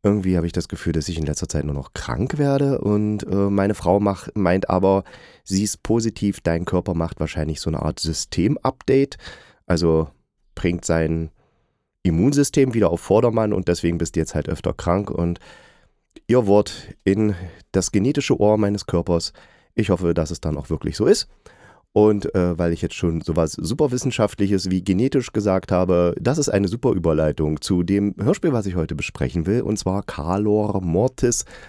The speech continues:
Hirnverbrannt. Und wer jetzt sagt, „Irgendwie kommt mir das bekannt vor, Hirnverbrannt, war da nicht schon mal was mit Mortis und so?“ Richtig. Vor anderthalb Jahren oder,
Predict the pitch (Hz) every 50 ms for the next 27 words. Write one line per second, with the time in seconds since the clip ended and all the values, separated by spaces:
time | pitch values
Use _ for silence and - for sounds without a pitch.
0 | - _ - 123 147 165 131 - - - 78 73 - 71 69 71 71 67 - -
1 | - - - - - - _ _ - _ _ _ _ _ _ _ _ - - -
2 | 92 87 82 - - 82 90 90 85 - 87 85 - - - 85 87 131 117 101
3 | - - 87 87 101 87 78 - - - - - - - 71 120 190 - - -
4 | 147 147 151 127 87 76 78 107 123 131 135 131 - - - 104 - - - -
5 | - - - - - 156 165 147 - - - 110 135 151 160 156 - - - 147
6 | 143 135 135 139 143 147 - - - 123 - - 85 85 117 170 - - - 156
7 | 151 - - - 147 139 147 151 160 160 - - - - - _ _ - 101 151
8 | - - - - - 78 71 - - - - - - - - _ _ _ _ -
9 | - - 120 120 123 127 - - - 120 190 175 165 - 151 135 127 - - 92
10 | 90 110 143 165 175 175 - - 98 92 87 82 82